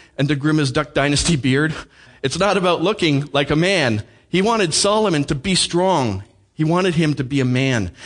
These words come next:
And these were common instructions throughout Scripture. And I've just got a few.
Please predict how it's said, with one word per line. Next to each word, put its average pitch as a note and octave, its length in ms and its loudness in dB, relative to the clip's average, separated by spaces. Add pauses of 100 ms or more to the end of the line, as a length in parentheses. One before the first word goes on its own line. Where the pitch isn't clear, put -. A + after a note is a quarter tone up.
(120)
And C#3 220 -2
these G#3 320 0
were C#3+ 160 -4
common F#3 720 -2 (160)
instructions C#3+ 580 -4
throughout C#3+ 440 -4
Scripture. G#2 580 -8
And A#2 80 -4
I've A#2+ 160 -4
just - 220 -8 (480)
got C3+ 160 0
a - 20 -10
few. D#3+ 300 -2